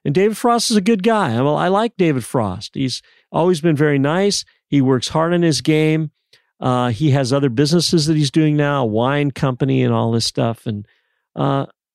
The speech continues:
he shouldn't be playing in this event. He should not be playing in this event. And the last guy is,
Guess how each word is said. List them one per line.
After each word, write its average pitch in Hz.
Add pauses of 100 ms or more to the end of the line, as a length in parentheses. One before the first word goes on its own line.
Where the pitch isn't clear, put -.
(260)
he 180
shouldn't 156
be 113
playing 110
in 101
this 95
event. 104 (680)
He 185
should 156
not 147
be 135
playing 123
in 107
this 95
event. 104
And 127
the 127
last 156
guy 123
is, 117